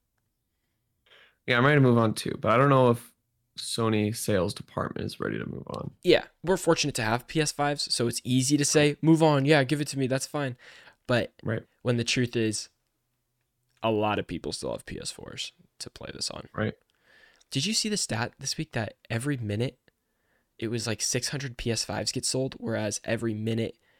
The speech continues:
Speaker 2: at this time of releasing the P S four, it was only twelve consoles every minute getting sold? Like, the increase is, the rate of which these are selling are way faster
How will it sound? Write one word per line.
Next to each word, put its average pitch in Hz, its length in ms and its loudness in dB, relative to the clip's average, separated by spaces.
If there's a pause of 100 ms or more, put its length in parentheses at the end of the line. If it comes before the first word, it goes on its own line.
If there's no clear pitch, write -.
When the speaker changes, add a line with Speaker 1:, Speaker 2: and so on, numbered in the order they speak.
(520)
Speaker 2:
at 104 200 -6
this 117 140 0
time 120 220 0
of 113 120 -2
releasing 113 320 -2
the 110 60 -4
P - 140 -6
S 107 140 -2
four, 127 340 -8 (380)
it - 60 -6
was 117 120 -4
only 123 140 2
twelve 110 400 -4
consoles 127 380 -4
every 135 180 -6
minute 139 240 -4
getting 143 200 -8
sold? 143 320 -6 (140)
Like, 110 240 -4 (100)
the 110 180 0 (100)
increase 131 460 -6
is, 104 240 -6 (200)
the 135 100 4
rate 123 280 2
of 131 140 -4
which 127 180 -2
these 120 140 -6
are 110 60 -2
selling 117 440 -4
are 110 260 -6
way 117 220 -2
faster - 560 -8